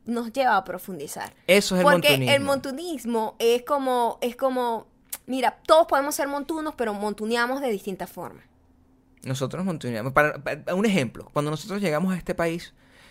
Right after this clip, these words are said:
Speaker 2: la primera vez que, mm, nosotros nos tocó co-, hacer las compras en una farmacia, nos enfrentamos al hecho de que no había una persona que me atendiera.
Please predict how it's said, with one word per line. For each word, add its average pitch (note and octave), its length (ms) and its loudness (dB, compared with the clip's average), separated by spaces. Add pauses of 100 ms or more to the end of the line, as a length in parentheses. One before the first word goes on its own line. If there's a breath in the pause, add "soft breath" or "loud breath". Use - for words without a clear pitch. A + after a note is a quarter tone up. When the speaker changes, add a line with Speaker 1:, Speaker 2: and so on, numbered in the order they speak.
Speaker 2:
la B2+ 280 -2
primera B2 340 0
vez D3+ 220 -2
que, B2+ 720 -2 (140)
mm, A#2+ 100 -10
nosotros B2+ 340 -6
nos D3+ 160 -6
tocó B2+ 600 0
co-, C3 180 -2
hacer A#2+ 240 -4
las C3+ 140 -6
compras D3+ 420 -2
en A2+ 120 -6
una A#2+ 120 -8
farmacia, C#3 540 -8 (640 soft breath)
nos C3 340 -2
enfrentamos B2+ 840 -2
al A#2+ 180 -2
hecho C3+ 280 -6
de A2 140 -8
que A2 140 -8
no B2+ 220 -2
había C#3+ 280 -2
una C3 140 -4
persona B2+ 400 -4
que A#2 100 -8
me G#2+ 100 -8
atendiera. F#2 440 -14